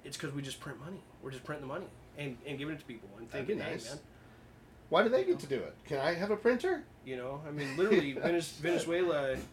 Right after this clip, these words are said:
Speaker 1: has money in the streets because their, their dollar is, is worthless, you
Speaker 2: Yeah.
Speaker 1: know, and, uh, their, their money is worthless. It's, it's just, I don't want to go there. I don't wanna get there.
Speaker 2: Right.
Speaker 1: That's, that's not what,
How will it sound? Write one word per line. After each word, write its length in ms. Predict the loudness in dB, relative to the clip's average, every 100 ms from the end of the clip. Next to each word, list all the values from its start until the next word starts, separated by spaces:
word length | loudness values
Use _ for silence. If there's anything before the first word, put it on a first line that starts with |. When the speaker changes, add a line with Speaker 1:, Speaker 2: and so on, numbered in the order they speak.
| -6
Speaker 1:
has 340 | -2 -2 -2
money 260 | 2 4 4
in 80 | 2
the 80 |
streets 380 | -2 -4 -4 -4
because 320 | -8 -6 -6
their, 180 | -2 -4 -4
their 100 | -4
dollar 360 | -2 -2 -2
is, 280 | -4 -6 -12 -6
is 340 | -4 -4 -8 -6
worthless, 480 | -6 -6 -12 -14 -14 -8
you 80 | -6
Speaker 2:
Yeah. 60 |
Speaker 1:
know, 680 | -8 -12 -18 -20 -20 -12 -8
and, 160 | -6 -6
uh, 60 | -8 -8 -12 -8
their, 200 | -6 -6
their 100 | -6
money 200 | -8 -8
is 100 | -8
worthless. 320 | -8 -8 -8 -16 -18 -18 -18 -20 -8
It's, 380 | -2 -2 -2 -6 -6
it's 220 | -8 -6
just, 420 | -4 -4 -4 -10 -16 -18 -8
I 80 | -4
don't 220 | -2 -4 -6
want 280 | -4 -4 -8
to 100 | -10
go 220 | -6 -6
there. 220 | -8 -12 -10
I 20 |
don't 140 | -4 -2
wanna 140 | -2
get 160 | -4 -8
there. 160 | -12 -16 -20 -20 -14
Speaker 2:
Right. 120 | -12 -10 -6
Speaker 1:
That's, 260 | -4 -4 -8 -8
that's 200 | -6 -2
not 300 | -2 -2 -2
what, 320 | -2 -2 -4